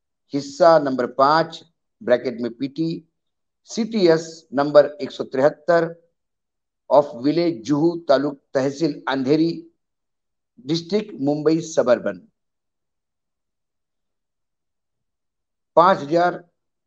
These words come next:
पाँच सौ निन्यानवे दशमलव चौवालीस, मतलब छह सौ square meter का ये बंगला है। गांधीग्राम रोड, जुहू, मुंबई चार हजार इकतालीस।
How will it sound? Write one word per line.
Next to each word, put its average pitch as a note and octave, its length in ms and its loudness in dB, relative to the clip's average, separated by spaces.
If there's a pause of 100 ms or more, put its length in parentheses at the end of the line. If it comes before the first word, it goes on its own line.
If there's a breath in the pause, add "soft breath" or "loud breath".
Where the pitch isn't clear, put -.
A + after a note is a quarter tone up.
(140)
पाँच E3+ 200 6
सौ F#3 140 -6
निन्यानवे D#3+ 680 -2
दशमलव D#3+ 540 -2
चौवालीस, C3 680 0
मतलब E3+ 320 -6
छह G3 180 2
सौ C#3+ 180 -6
square C3 340 -6
meter B2+ 260 -8
का C3 260 -2 (680)
ये A#2 80 -4
बंगला C#3+ 380 0
है। D3+ 260 -8 (1900)
गांधीग्राम E3+ 640 2
रोड, D#3 540 0
जुहू, C#3+ 300 -6
मुंबई C#3 540 -2 (800)
चार F3+ 220 6
हजार A#2 580 -2 (760)
इकतालीस। B2 920 -2